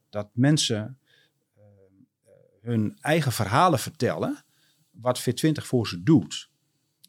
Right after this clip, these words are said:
En, eh, dat, dat komt er uiteindelijk altijd op neer dat, dat ze dan zeggen dat wij ons werk goed doen. En dat is natuurlijk een heel mooi compliment. Maar als iemand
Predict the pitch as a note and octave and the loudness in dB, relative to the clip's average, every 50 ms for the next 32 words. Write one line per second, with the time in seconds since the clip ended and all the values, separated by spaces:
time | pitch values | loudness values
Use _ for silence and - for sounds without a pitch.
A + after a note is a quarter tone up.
0 | _ _ - G#2 G#2 G#2 G2+ G2+ G2+ - F#2+ F#2 F#2 F2+ F2 - - G#2 G#2 - | _ _ -8 -4 -4 -2 -2 -4 -6 -8 -12 -14 -16 -16 -14 -10 -10 -10 -10 -10
1 | _ - - - G#2 - - B2+ A2+ G#2 - A2 G#2+ G2+ - B2 C#3 C3+ A#2 - | _ -20 -20 -20 -20 -8 -4 -2 -2 -2 -2 -4 -4 -2 0 2 2 2 2 2
2 | - C3 B2+ - - A#2+ G2 G#2+ A#2+ A#2 A2 G#2+ A2+ G#2 - _ _ - A2 G#2+ | 2 0 0 0 -4 -6 -4 -2 -2 -2 0 -2 -4 -4 -6 _ _ -8 -6 -6
3 | - - A2 A#2 A#2 A#2 - A#2+ G#2+ - G#2 A2+ G2+ G2+ A#2 A2 G#2+ G#2 F#2+ G#2+ | -6 -6 -4 -4 -2 -2 -2 -2 -4 -4 -4 -6 -2 -2 -2 -2 -2 -2 0 2
4 | A#2+ C3+ C#3 - - B2 A2+ G#2 G2+ G2 A2 A2+ G#2 G2 A2 G#2+ G#2 - - - | 2 2 2 0 0 0 0 0 -2 -4 -4 -4 -4 -4 -4 -6 -6 -8 -6 -6
5 | A#2+ A2 G#2+ F#2 G#2 A2+ A2+ A2+ G#2+ G#2+ G2+ G2 - - A2+ G2 G2+ A2 F#2+ A#2 | -6 -6 -6 -4 -4 -2 -2 -2 -2 -4 -6 -6 -6 -6 -6 -6 -6 -4 -2 0
6 | C3 A2+ F#2+ A#2+ - - _ _ _ _ _ - - - _ _ _ _ - B2 | 0 0 0 -4 -6 -10 _ _ _ _ _ -20 -20 -20 _ _ _ _ -4 0
7 | C3 A#2+ - - C3 B2 - D3 D3 C3+ C3 A#2+ A#2+ A#2+ A2+ - - - _ | 0 2 4 4 2 2 2 2 4 4 6 4 4 2 0 -4 -8 -14 _